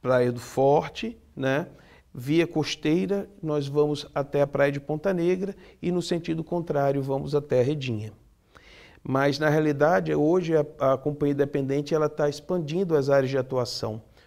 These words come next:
considerando as áreas de interesse turístico. Por exemplo, é, áreas de grande visitação pública, como, por exemplo,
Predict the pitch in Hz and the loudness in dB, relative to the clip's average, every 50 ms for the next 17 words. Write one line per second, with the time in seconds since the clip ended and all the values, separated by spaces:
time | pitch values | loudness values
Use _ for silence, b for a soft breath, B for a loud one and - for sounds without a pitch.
0 | b b - 135 131 127 135 139 131 123 127 131 135 139 131 120 135 127 123 120 | b b -6 -4 -4 -4 0 2 4 4 4 2 2 0 0 2 2 2 2 0
1 | 127 131 131 - 151 139 120 123 127 - - - - 160 127 117 110 - - - | -2 -4 -4 -2 -2 0 0 -2 -2 -4 -8 -6 -6 -4 -4 -4 -6 -8 -10 -10
2 | - 123 123 117 123 127 127 131 139 139 139 B B B B B B - 123 120 | -6 -6 -4 -2 -2 -4 -4 -4 -6 -8 -10 B B B B B B 0 2 4
3 | 120 123 135 143 147 143 131 135 131 127 135 135 143 139 135 135 127 131 127 - | 6 6 6 4 4 2 0 -2 -2 0 0 2 2 0 -2 -4 -4 -4 0 0
4 | 127 117 - - - 120 113 117 - 135 135 123 113 110 110 - 107 - - 120 | 0 0 2 0 0 0 -2 -2 0 0 0 0 0 -2 -4 -6 -6 -6 -4 -4
5 | 117 117 120 117 120 123 120 120 117 113 117 120 131 139 156 151 - | -2 -2 -2 -2 0 0 2 2 0 0 -2 -2 -2 -2 -4 -6 -6